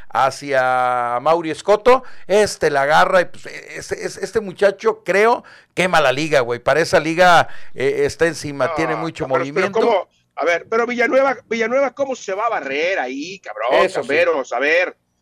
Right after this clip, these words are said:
Speaker 2: como central, en ju-, es más, no te puedes barrer, porque si no llegas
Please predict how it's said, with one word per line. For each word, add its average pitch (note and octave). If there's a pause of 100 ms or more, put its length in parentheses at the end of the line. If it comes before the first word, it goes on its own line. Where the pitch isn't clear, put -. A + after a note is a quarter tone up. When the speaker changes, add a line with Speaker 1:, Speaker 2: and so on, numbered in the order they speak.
Speaker 2:
como G3
central, G#3+ (400)
en F3+
ju-, F#3
es A#3
más, B3
no C#4
te A#3+
puedes C4+
barrer, G#3+
porque F3+
si F3+
no A#3+
llegas C#4+